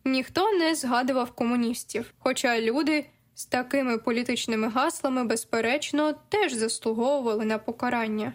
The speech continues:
Їй необхідно вибратися. Перед нею голова з проділом посередині і двома коротенькими косичками непорушно трималася на плечах. Лізель вдивлялася в неї і знову перенеслася до темних кімнат свого минулого,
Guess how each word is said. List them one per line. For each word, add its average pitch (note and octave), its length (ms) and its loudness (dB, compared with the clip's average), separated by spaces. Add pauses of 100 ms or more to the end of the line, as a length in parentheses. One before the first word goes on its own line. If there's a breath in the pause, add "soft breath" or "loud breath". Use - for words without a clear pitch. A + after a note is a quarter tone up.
(200)
Їй E4 360 2
необхідно A#3+ 680 0
вибратися. A#3 760 -2 (320)
Перед A#3+ 280 0
нею D#4 340 2
голова A#3+ 480 0
з - 100 -4
проділом A#3+ 560 0
посередині D4 760 0 (420 soft breath)
і F#4 100 2
двома B3+ 440 2
коротенькими A#3+ 680 0
косичками A#3+ 680 -2
непорушно A#3 680 0
трималася A3+ 640 -2
на A#3 100 0
плечах. A3+ 580 -4 (120)
Лізель F#4 360 2
вдивлялася B3+ 760 0
в C#4+ 60 -2
неї C#4 440 0
і A#3+ 40 2
знову A#3 460 0
перенеслася A#3+ 840 0
до B3 140 0
темних D4+ 380 0
кімнат C4+ 440 0
свого A3+ 320 0
минулого, A3 680 0